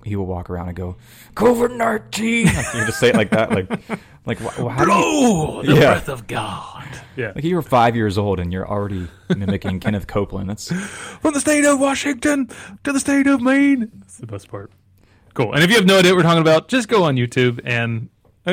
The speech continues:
Speaker 2: you know, and we're such hypocrites. We talk about wasting time watching Marvel Comic Universe, then we're talking about
Speaker 1: Hmm.
Speaker 2: <laughs> Kenneth Copeland blowing away covid nineteen remixes on YouTube. That's not a good use of your time, but it is pretty stinking hilarious.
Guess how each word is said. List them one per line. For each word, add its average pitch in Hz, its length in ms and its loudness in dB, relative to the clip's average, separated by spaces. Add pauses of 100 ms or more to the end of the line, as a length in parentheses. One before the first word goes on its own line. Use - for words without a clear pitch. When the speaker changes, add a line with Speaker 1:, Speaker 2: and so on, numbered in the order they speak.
(100)
Speaker 2:
you 277 120 0
know, 240 160 2
and 214 100 -4
we're 302 80 -2
such 285 280 -4
hypocrites. 165 460 -6
We 226 60 -10
talk 208 140 -4
about 147 180 0
wasting 127 360 -2
time 120 260 -2
watching 110 300 -4
Marvel 107 280 -4
Comic 104 360 -8
Universe, 107 380 -8
then 160 100 -6
we're 156 60 -6
talking 143 200 -2
about 120 140 -2
Speaker 1:
Hmm. 92 460 -2
Speaker 2:
<laughs> - 60 -14
Kenneth 180 440 2 (120)
Copeland 170 400 -4
blowing 151 220 0
away 147 180 0
covid 147 300 0
nineteen 147 440 -6
remixes 127 520 -6
on 117 140 -6
YouTube. 104 440 -10 (400)
That's 165 220 -6
not 143 160 2
a 120 60 -2
good 110 180 -6
use 107 200 -6
of - 60 -16
your 101 100 -10
time, 101 360 -6
but 131 160 -2
it 139 80 -2
is 117 340 -2 (720)
pretty 117 160 -2
stinking 101 300 -8
hilarious. 87 500 -16